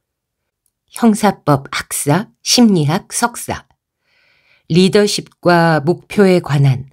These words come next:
사기를 북돋는 포스터 같은 걸 붙여놓았다. 앨런은 경찰 일을 소명이라기보다는 하나의 직업으로 생각했다.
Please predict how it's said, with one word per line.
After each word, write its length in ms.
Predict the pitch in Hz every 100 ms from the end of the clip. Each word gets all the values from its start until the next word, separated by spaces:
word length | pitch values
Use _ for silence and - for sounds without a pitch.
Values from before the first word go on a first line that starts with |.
| _ _ _ _
사기를 560 | - 135 160 170 175
북돋는 640 | 175 - - 151 151 156 156
포스터 420 | 233 233 - 196
같은 420 | 151 - - 127
걸 260 | 117 139 160
붙여놓았다. 920 | 139 - 170 151 120 - 110 - _ _ _ _ _ _ _ _
앨런은 580 | - 175 190 190 214 147 - _ _
경찰 600 | - 165 175 - 214 208
일을 560 | 139 151 143 156 160 - _
소명이라기보다는 1600 | - - 240 247 240 220 214 202 165 147 156 - 139 139 131 185 - _ _
하나의 460 | - 233 190 180
직업으로 540 | 175 - 180 214 151 110
생각했다. 800 | - 170 165 - 139 - 110